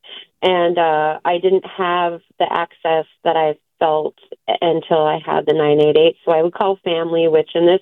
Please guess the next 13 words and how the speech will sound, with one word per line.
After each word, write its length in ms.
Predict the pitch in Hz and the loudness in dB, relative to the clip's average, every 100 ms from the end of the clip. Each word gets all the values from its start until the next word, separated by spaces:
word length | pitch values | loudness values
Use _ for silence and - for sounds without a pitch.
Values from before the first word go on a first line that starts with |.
| 185 | 2
instance 420 | 175 - 165 156 | 0 0 -2 -2
last 240 | - 151 151 - | -2 -2 -4 -4
year 140 | 160 | -2
I 120 | 156 | 0
did 200 | 156 170 | 0 0
call 280 | - 185 190 - | -2 -4 -4 -4
family, 640 | 160 156 156 151 156 - _ _ _ _ _ _ - | -4 -2 0 2 0 -2 _ _ _ _ _ _ -2
but 420 | 185 170 156 139 - - | 0 2 0 -4 -18 -6
it 140 | 180 | -2
was 160 | 180 180 | 2 2
an 140 | 175 170 | 2 0
extra, 640 | 170 175 - - 170 165 165 | -2 -6 -8 -2 0 0 -2
'cause 220 | 190 170 | -4 -6